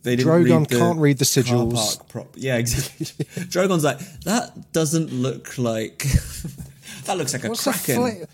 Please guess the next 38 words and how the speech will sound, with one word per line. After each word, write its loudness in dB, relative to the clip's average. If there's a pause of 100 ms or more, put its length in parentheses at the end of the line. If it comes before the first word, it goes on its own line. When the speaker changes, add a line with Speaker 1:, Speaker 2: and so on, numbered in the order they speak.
(160)
Speaker 2:
what's -6
an, -4
uh, -8
what's -4
it, -4
is -2
that 0
an 0
octopus? -4
Speaker 1:
<laughs> -6
Yeah. 0
Speaker 2:
Yeah. -4 (1300)
Speaker 1:
So 0
they've -4
come -4
over 0
and, -4 (360)
uh, -14 (180)
I -2
mean, 4
it's 0
cool. 2
I 0
think 0
it's -4
really 0
cool. 0
I -4
think -6 (280)
Tyrion 0
seeing 0
Theon -2
again, -2
that's -6
really -2
exciting. -6 (320)
Speaker 2:
Yeah. -2
Speaker 1:
Um, -4